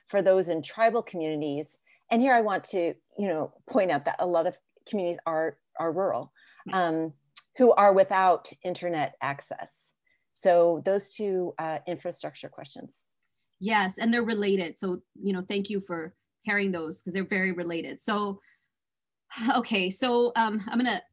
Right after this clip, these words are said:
Speaker 2: so this is a mixed audience, so I'll, I'll try to, um, sort of explain this in a, um,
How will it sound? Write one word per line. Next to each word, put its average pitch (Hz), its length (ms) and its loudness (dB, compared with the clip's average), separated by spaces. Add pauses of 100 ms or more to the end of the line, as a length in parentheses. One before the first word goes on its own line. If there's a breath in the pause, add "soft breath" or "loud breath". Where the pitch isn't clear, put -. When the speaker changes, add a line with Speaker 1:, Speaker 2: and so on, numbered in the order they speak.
Speaker 2:
so 196 220 -8
this 226 180 -4
is 220 80 -4
a 202 60 0
mixed 254 340 -4
audience, 208 440 2
so 208 80 -4
I'll, 196 240 0
I'll 208 120 0
try 214 260 0
to, 180 240 -4
um, 175 360 -6
sort 208 200 -6
of 175 140 -6 (100)
explain 202 480 -6
this 196 220 -4
in 175 100 -4
a, 156 220 -8
um, 170 260 -8